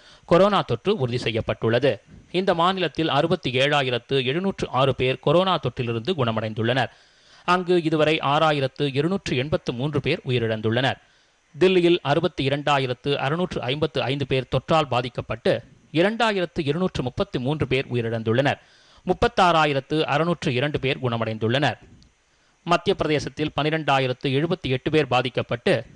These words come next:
ஐநூற்று இருபத்தோரு பேர் உயிரிழந்துள்ளனர். ஒன்பதாயிரத்து இருநூற்று பதினைந்து பேர் குணமடைந்துள்ளனர்.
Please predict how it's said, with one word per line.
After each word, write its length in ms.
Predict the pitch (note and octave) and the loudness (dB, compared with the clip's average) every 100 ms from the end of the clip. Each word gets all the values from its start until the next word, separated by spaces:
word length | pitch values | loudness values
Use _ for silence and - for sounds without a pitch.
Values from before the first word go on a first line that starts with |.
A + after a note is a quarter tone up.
| - _ D3+ | -20 _ 0
ஐநூற்று 340 | F#3 A#3 - F3 | 0 0 -2 0
இருபத்தோரு 500 | D#3 G#3+ - D#3 B2+ | 0 -2 2 2 2
பேர் 160 | C#3 D3+ | -2 0
உயிரிழந்துள்ளனர். 680 | A#2+ A#2 A2+ A2+ A2+ C3+ A2+ - _ _ _ - | 0 0 0 -2 0 0 -2 -4 _ _ _ 2
ஒன்பதாயிரத்து 720 | F#3+ B3 A3+ G3+ F3 E3 D3 | 4 4 4 4 2 -2 -2
இருநூற்று 380 | C#3+ F#3 - - | 0 0 -2 -4
பதினைந்து 400 | C3+ D#3 D#3 C3 | -2 -2 -2 -2
பேர் 220 | D3 - | -4 -2
குணமடைந்துள்ளனர். 720 | B2+ A#2+ A2+ A2 A2 B2 A#2+ | -2 -2 -2 0 0 2 -2